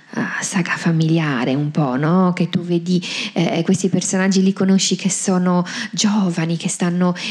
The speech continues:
iniziando i pr-, i primi passi, che hanno i tanti sogni, e poi dopo invece li vedi che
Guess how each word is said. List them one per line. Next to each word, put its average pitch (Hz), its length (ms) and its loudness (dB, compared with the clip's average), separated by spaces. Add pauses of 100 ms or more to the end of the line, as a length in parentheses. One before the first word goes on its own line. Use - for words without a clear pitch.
iniziando 202 560 2
i 185 60 2
pr-, 185 220 0
i 180 120 0
primi 202 340 2
passi, 185 560 0
che 175 140 0
hanno 175 100 4
i 180 80 4
tanti 190 340 2
sogni, 180 640 2
e 240 40 4
poi 156 160 -4
dopo 151 240 -2
invece 151 320 -4
li 160 160 -2
vedi 170 400 -2
che 123 260 -6